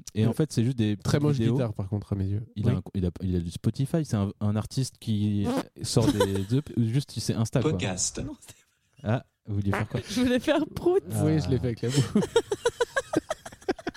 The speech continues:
Speaker 2: Je ris dans le micro, putain.
Speaker 1: Franchement, c'est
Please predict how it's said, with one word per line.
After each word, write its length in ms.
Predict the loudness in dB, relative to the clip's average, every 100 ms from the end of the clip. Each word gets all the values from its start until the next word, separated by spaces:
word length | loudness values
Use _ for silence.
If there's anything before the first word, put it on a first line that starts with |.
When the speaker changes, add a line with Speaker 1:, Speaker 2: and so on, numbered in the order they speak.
| -4 -4 -8 -4 -4 -2 -6 -8 -12 -6 -6 -6 -12 -20 _ -20 -20 -20 -18 -18 -20 -20 -20 -20 -20 -20 -20 _
Speaker 2:
Je 140 | -6
ris 340 | -4 -2 0 2
dans 100 | 4
le 60 | 2
micro, 340 | 2 2 2
putain. 160 | 2 2
Speaker 1:
Franchement, 280 | 2 2 0
c'est 340 | 0 2